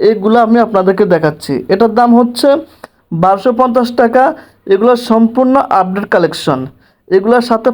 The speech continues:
পাবেন ছয় পিস চেয়ারের কভার এবং এক পিস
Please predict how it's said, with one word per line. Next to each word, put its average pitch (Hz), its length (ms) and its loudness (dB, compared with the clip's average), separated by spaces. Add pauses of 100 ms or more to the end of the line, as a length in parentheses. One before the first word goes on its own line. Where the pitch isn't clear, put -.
পাবেন 262 280 2 (440)
ছয় 226 260 2
পিস 262 140 0 (100)
চেয়ারের 233 360 2
কভার 254 280 2 (500)
এবং 202 180 0 (480)
এক 233 160 2
পিস 262 180 0